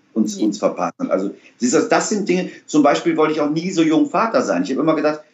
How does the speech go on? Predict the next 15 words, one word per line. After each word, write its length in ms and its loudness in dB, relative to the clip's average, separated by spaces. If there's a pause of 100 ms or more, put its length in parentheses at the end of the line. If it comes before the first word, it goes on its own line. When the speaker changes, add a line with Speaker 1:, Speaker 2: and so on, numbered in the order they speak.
(140)
Speaker 1:
als 160 0
ich 120 -6
so 100 -2
siebzehn, 360 -2
achtzehn 380 -2
war, 220 4
vierzehn, 300 -2
fünfzehn, 240 -4
sechzehn, 160 -4
siebzehn, 240 -6
achtzehn, 140 0
hab 60 2
ich 60 -2
gedacht, 180 -6 (300)
brrr. 480 2